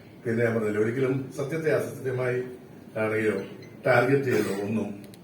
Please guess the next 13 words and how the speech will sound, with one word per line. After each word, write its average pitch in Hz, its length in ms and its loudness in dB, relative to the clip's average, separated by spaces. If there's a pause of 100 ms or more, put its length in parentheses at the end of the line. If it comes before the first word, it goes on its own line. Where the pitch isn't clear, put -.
(100)
ആരും 101 240 -6
വിമർശിക്കരുത്. 101 600 -6
കാരണം 104 340 -2 (340)
വിമർശിക്കുന്നവരും 113 680 0
വിമർശനം 113 440 0
ഏൽക്കുന്നവരും 120 460 -2
മനുഷ്യനാണ്. 113 440 -2
ഒരു 202 300 -2
ചോദ്യം - 380 2 (480)
എല്ലാ 107 360 2
മീഡിയക്കാർക്കും 104 600 -2 (360)
മനുഷ്യർക്കും 113 480 4
ഉണ്ടാവണം 101 400 0